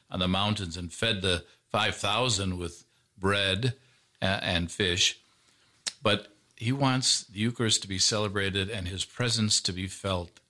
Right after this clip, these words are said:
in a real way now, in these days. Anytime that we need him, he's there. Anytime we are hungry for him, he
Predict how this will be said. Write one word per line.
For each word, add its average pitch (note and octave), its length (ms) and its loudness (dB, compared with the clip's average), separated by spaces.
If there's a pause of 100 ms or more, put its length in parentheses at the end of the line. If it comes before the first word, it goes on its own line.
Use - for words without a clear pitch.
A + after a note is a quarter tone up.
in G#2 140 2
a F2+ 80 -2
real G#2+ 360 2
way E2+ 540 -2
now, D#2+ 640 -2 (180)
in E2+ 180 -6
these G#2 280 2
days. D2+ 520 -2 (500)
Anytime G#2 760 2
that G2 200 -6
we F#2 160 -8
need G2 300 0
him, F#2+ 260 0
he's D#2+ 320 -10
there. F#2+ 500 0 (500)
Anytime G2 580 0
we E2 160 -6
are D#2+ 100 -10
hungry G#2 400 0
for F#2+ 240 -4
him, E2+ 380 -6 (300)
he F#2 420 -4